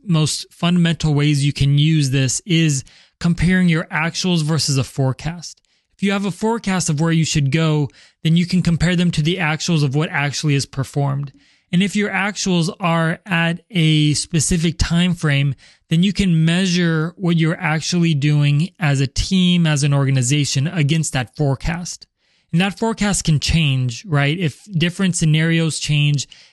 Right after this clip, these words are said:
if different situations change in your industry, organization, or team, then you can adjust your forecast accordingly. But one of the most important things to recognize is that you can,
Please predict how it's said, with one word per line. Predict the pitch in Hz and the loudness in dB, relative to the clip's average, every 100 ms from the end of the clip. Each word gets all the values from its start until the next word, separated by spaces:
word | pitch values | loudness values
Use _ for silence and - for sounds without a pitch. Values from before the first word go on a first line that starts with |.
| - | -10
if | 147 | -4
different | 175 185 170 | -2 0 0
situations | 165 170 147 156 156 170 147 | 0 2 2 2 2 0 -2
change | - 143 147 143 | 0 0 2 2
in | 139 | 2
your | 135 156 | 2 2
industry, | 165 165 - 165 151 | 2 2 0 0 2
organization, | 151 143 139 135 123 147 143 - 139 | 2 0 2 2 2 2 2 0 -2
or | 127 | -2
team, | - 165 160 143 135 _ _ _ _ _ _ _ _ _ - | -2 0 2 0 -2 _ _ _ _ _ _ _ _ _ -4
then | 175 214 | 0 0
you | 220 | 0
can | 196 | 0
adjust | 175 143 156 151 | 0 0 0 0
your | 165 | -2
forecast | - 156 143 147 131 151 | -2 -2 -2 -2 -2 -4
accordingly. | - 139 135 123 123 123 - _ _ _ - | -2 0 0 0 -2 -4 -8 _ _ _ -6
But | 175 | -2
one | 196 226 | 0 0
of | 226 | 0
the | 202 - | -2 -6
most | - 185 190 | -2 0 2
important | 180 170 180 180 | 0 0 0 0
things | 170 165 | 2 0
to | - | 2
recognize | 151 170 175 151 151 | 0 0 2 2 2
is | 143 135 | 0 0
that | 139 139 - _ _ _ _ _ _ _ | 0 0 -4 _ _ _ _ _ _ _
you | 175 185 | 0 0
can, | 180 190 170 | 2 2 0